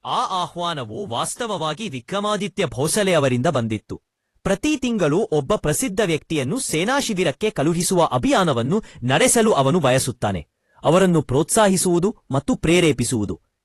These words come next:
ಈ ಅಭಿಯಾನವು ವಾಸ್ತವವಾಗಿ ಸೇನಾ ಯೋಧರನ್ನು ತೊಡಗಿಸಿಕೊಳ್ಳುವುದಾಗಿದೆ. ನಂತರ ಅದಾ ತನ್ನ ಮ್ಯಾನೇಜರ್ ಅನ್ನು ಕೇಳುತ್ತಾಳೆ,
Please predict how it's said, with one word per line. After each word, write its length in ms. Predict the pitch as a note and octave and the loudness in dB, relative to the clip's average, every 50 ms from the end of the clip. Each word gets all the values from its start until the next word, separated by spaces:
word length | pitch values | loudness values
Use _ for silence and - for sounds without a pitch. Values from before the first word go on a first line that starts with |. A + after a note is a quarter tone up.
| _ _ _ G3+ | _ _ _ -2
ಈ 160 | G#3 C4 C#4+ | 0 0 2
ಅಭಿಯಾನವು 680 | - G3 E3 G3+ G3 F3+ D3+ C3+ B2 A#2+ D3+ A#3 B3 | 2 2 2 4 4 4 4 2 2 0 2 2 2
ವಾಸ್ತವವಾಗಿ 760 | D3 A2+ A2 - - - C4 A3 D#3+ B2+ B2 A2+ B2 E3+ B3 | 2 2 2 2 2 2 2 2 4 4 4 2 2 0 -2
ಸೇನಾ 380 | A3 - - D#3+ G3 A#3 C4 C4 | -2 0 2 2 2 2 2 2
ಯೋಧರನ್ನು 540 | A3+ F3 D#3 D3+ C#3+ D3+ B2+ A#2+ B2+ E3 G#3+ | 4 4 4 4 4 2 2 2 2 0 0
ತೊಡಗಿಸಿಕೊಳ್ಳುವುದಾಗಿದೆ. 1200 | - - D3 E3+ G#3 G#3+ B3 - F#3 - D3 C3 A#2+ A#2 A2 G#2+ G#2 G2+ G2+ G2 F#2+ F2+ D#2+ - _ _ _ _ _ _ _ _ _ _ _ _ _ _ _ _ _ _ _ _ _ _ _ - | 0 2 2 4 4 2 2 2 2 2 2 2 2 2 0 0 -2 -2 -2 -4 -6 -8 -8 -10 _ _ _ _ _ _ _ _ _ _ _ _ _ _ _ _ _ _ _ _ _ _ _ -6
ನಂತರ 380 | B2+ D#3 G3+ B3 C4 - B3 G#3+ F#3+ - | -4 -2 -2 0 0 2 2 2 2 2
ಅದಾ 260 | C#3+ C#3+ - - - | 2 2 2 2 2
ತನ್ನ 220 | - - A#3 A3+ G#3+ | 2 0 0 2 2
ಮ್ಯಾನೇಜರ್ 500 | E3 C3+ C3 C#3+ F3 G#3 F#3+ B3 A#3+ A3 | 2 2 2 2 2 0 0 0 0 2
ಅನ್ನು 180 | A3 G3+ G3 F3 | 2 0 0 0
ಕೇಳುತ್ತಾಳೆ, 680 | - B2+ B2 A#2+ A2+ - A2+ G#2+ G#2 G#2 E3+ A#3+ - | 0 0 0 0 0 -2 -2 -2 -2 -4 -6 -8 -10